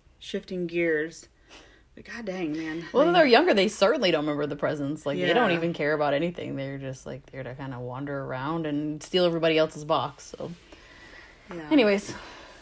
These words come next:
Speaker 2: if you want a judgment-free zone, feel free to contact us as usual.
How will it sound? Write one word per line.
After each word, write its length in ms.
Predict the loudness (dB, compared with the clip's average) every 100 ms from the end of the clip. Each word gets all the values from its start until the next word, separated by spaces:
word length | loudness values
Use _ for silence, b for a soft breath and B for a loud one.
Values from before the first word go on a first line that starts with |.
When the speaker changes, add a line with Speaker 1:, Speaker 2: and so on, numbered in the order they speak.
| B B B B -20 _ -10
Speaker 2:
if 100 | 0
you 60 |
want 140 | 2 6
a 20 |
judgment-free 600 | 6 6 4 2 0 2
zone, 360 | 2 2 0 -2
feel 120 | -6 -4
free 220 | -2 0
to 140 | 0
contact 440 | 4 2 4 2 2
us 140 | 2
as 200 | 2 0
usual. 540 | -2 -2 2 2 0